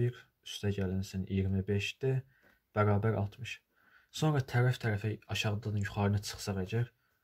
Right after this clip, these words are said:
beş A bir ilə gedəcək, qalacaq beş D bərabərdir on beş, D bərabər üç. Sonra D-nin yerinə burada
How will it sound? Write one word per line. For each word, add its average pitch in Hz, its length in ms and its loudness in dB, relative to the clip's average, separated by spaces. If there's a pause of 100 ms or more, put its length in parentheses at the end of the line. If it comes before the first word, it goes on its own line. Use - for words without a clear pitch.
(420)
beş 113 160 2 (100)
A 98 80 2
bir 95 160 -2
ilə 95 160 2
gedəcək, 101 400 -2
qalacaq 104 320 -2 (160)
beş 107 240 -2
D 98 160 -2
bərabərdir 95 600 -2 (100)
on 90 240 -2
beş, 101 280 2 (380)
D 107 140 4
bərabər 98 560 2
üç. - 140 -14 (1120)
Sonra 139 340 2
D-nin 113 460 4
yerinə 104 260 4 (120)
burada 101 340 0